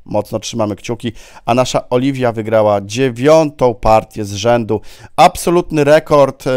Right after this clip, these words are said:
na olimpiadzie. Nikt jeszcze sto procent nie zrobił po dziewięciu rundach. E, no, e, Oliwka, trzymamy kciuki za jedenaście z jedenastu, ale najważniejsze są oczywiście wyniki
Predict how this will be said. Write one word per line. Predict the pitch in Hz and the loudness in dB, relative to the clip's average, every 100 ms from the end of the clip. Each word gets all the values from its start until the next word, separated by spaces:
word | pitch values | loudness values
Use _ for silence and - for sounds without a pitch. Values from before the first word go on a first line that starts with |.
| 127 | 0
na | 127 127 | 0 -2
olimpiadzie. | 127 117 - 131 123 123 | -2 -2 0 0 0 -4
Nikt | 143 143 | -4 -6
jeszcze | 135 135 | -8 -8
sto | - 120 | -10 -6
procent | 127 127 123 113 | -2 -2 -6 -6
nie | 120 | -6
zrobił | 113 120 113 110 | 0 0 -2 -8
po | 113 | -8
dziewięciu | 104 113 113 110 | -8 -8 -6 -6
rundach. | 113 117 107 - - - 147 117 - | -4 -2 -2 -4 -20 -20 -20 -10 0
E, | 113 110 110 | 4 4 4
no, | 117 151 - - 104 | 4 2 2 -10 -14
e, | 127 | -8
Oliwka, | 131 139 139 131 123 | -4 -4 -2 -4 -4
trzymamy | - 147 127 | -4 -2 -2
kciuki | 117 139 - 117 | -4 -6 -6 -2
za | 127 | 0
jedenaście | 123 123 120 117 | 0 -2 -4 -6
z | |
jedenastu, | 110 110 131 143 - 123 - - - - 107 - | -6 -2 0 0 -2 -4 -4 -16 -20 -20 -2 2
ale | 160 | 4
najważniejsze | 151 139 135 127 123 127 | 4 2 0 -2 -6 -6
są | 120 113 | -4 -4
oczywiście | 107 107 107 - 107 101 | -4 -8 -10 -6 -4 -2
wyniki | 107 104 - 104 | -4 -8 -10 -14